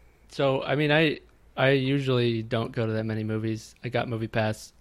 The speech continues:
probably doubled the number of movies I go to, which is still not, not that many, but it's kind of funny that mo-, going to a movie is essentially free for me now, and I still don't do it that often. I, I mean, I like doing it, but my T V at home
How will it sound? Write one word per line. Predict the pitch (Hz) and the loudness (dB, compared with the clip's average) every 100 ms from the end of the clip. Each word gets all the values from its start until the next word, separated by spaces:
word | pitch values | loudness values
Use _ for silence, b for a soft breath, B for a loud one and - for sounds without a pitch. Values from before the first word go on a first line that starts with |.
| - | -4
probably | 131 123 120 | 0 0 0
doubled | 117 117 113 117 | 0 0 -2 -4
the | 113 | -4
number | 110 110 110 | -2 0 -2
of | |
movies | 110 110 110 | 0 -2 -2
I | 113 | -2
go | 117 107 | -2 -2
to, | 117 110 - - | -2 -4 -6 -10
which | 135 - | -12 -12
is | |
still | - 151 | -2 2
not, | 131 127 | 2 0
not | 135 117 | -2 -2
that | 131 | -2
many, | 127 113 113 | -2 -2 -2
but | 113 - b b b b b b b | -2 -4 b b b b b b b
it's | - 117 - - - _ _ _ - | -6 -6 -8 -16 -20 _ _ _ -8
kind | 139 120 | -2 -2
of | 110 | -2
funny | - 123 123 110 | -4 -4 -2 -2
that | 110 - _ _ _ | -2 -4 _ _ _
mo-, | 131 123 127 | -2 -2 2
going | 135 135 | 2 2
to | 127 | 0
a | |
movie | 123 117 | 0 0
is | 110 | -2
essentially | 110 123 110 117 | -4 -6 -4 -6
free | - 120 117 | -4 -2 -2
for | 127 | -2
me | 117 | -2
now, | 117 113 | -2 -2
and | 110 | -4
I | |
still | - 120 | -4 -4
don't | 113 113 | -4 -4
do | 117 | -4
it | |
that | 120 123 | -4 -4
often. | 127 147 147 - b b b b b - - | -6 -8 -10 -14 b b b b b -12 -6
I, | - | -2
I | 143 | 2
mean, | 135 | 4
I | 120 | 4
like | 113 143 151 | 4 4 4
doing | 147 151 | 2 2
it, | 165 131 | 2 0
but | 120 - - - | -2 -2 -20 -10
my | 131 117 117 113 - | -4 0 0 -2 -2
T | 127 | 0
V | 127 | 2
at | 120 | 2
home | 113 117 117 113 | 2 0 -2 -6